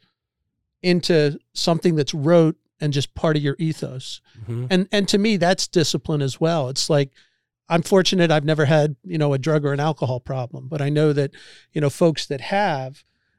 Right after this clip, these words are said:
Speaker 1: you know, they have, you know, their process that they follow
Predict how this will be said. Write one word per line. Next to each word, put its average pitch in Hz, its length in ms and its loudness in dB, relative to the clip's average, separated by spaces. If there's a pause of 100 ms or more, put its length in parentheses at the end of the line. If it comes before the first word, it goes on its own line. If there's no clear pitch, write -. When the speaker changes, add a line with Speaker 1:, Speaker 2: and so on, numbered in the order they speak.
(140)
Speaker 1:
you 143 100 -4
know, 139 120 2
they 151 300 2
have, 165 720 2 (640)
you 151 100 -4
know, 147 80 2
their 151 240 4
process 165 760 -2
that 147 180 -8
they 147 160 0
follow 139 800 -2